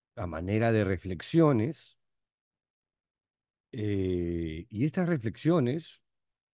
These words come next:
que además de, digamos, este, finas y por otra parte contestatarias, se las hizo llegar con muchísima discreción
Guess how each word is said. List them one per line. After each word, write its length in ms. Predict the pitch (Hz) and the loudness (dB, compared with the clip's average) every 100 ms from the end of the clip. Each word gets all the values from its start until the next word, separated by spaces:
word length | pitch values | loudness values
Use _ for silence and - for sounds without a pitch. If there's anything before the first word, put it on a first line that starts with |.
| _ _ | _ _
que 100 | - | -10
además 340 | 78 78 110 113 | -10 -6 -4 0
de, 400 | 117 101 87 82 _ _ _ _ _ _ _ _ _ - | 2 2 0 -4 _ _ _ _ _ _ _ _ _ -8
digamos, 600 | 92 104 107 92 82 - | -2 2 2 0 -6 -10
este, 760 | 101 85 - - 90 80 78 _ _ | -12 -12 -12 -14 -12 -12 -14 _ _
finas 880 | _ - 135 135 107 110 107 - _ - | _ -2 0 2 0 -2 -4 -16 _ -14
y 420 | 98 82 80 78 | -10 -8 -8 -10
por 280 | - 90 90 | -12 -8 -6
otra 280 | 92 104 | -2 0
parte 360 | 95 117 92 107 | 2 0 -2 -8
contestatarias, 1300 | - 85 - 143 - 76 107 87 80 80 - - _ _ _ _ _ _ _ _ _ _ _ _ _ _ _ | -8 -12 -10 -12 -10 -6 -2 -2 -4 -14 -20 -20 _ _ _ _ _ _ _ _ _ _ _ _ _ _ _
se 180 | - 147 | 2 4
las 340 | 131 139 - | 6 2 -4
hizo 380 | - 226 - 214 | 0 0 2 2
llegar 640 | 170 135 147 147 143 160 _ _ _ - | 4 4 4 4 2 -4 _ _ _ -8
con 360 | 117 113 120 - | -6 -4 -8 -10
muchísima 1120 | 110 104 104 98 - 202 190 - 170 165 156 | -4 -2 -2 -4 -2 0 0 -2 -2 0 2
discreción 840 | 120 - 95 95 - 160 120 131 | 0 -2 -2 -2 0 2 2 -2